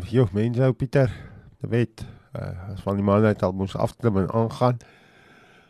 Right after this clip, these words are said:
Maar, eh, wat 'n special oggend, was baie, baie kosbaar. En, eh,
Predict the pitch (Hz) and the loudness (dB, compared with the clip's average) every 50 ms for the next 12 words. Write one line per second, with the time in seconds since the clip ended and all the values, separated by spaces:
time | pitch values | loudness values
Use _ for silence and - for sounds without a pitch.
0 | _ _ - - 104 98 95 98 98 101 95 90 90 85 101 104 101 - - 101 | _ _ -6 -2 0 2 2 4 4 4 4 2 2 2 2 2 2 2 0 -4
1 | - - - 98 90 - - - 95 95 87 - - 90 90 87 87 90 - - | -4 -2 -4 -4 -4 -4 -6 -10 -8 -8 -10 -10 -8 -6 -4 -4 -4 -6 -2 0
2 | 98 95 95 92 90 90 87 85 85 87 - - 87 87 - - - 98 - - | 2 2 2 2 2 2 0 0 0 -2 -4 -4 -6 -6 -6 -8 -10 -10 -10 -10
3 | - - - 104 101 90 90 92 85 85 85 85 | -12 -14 -8 -8 -8 -6 -4 -4 -2 -2 -2 -4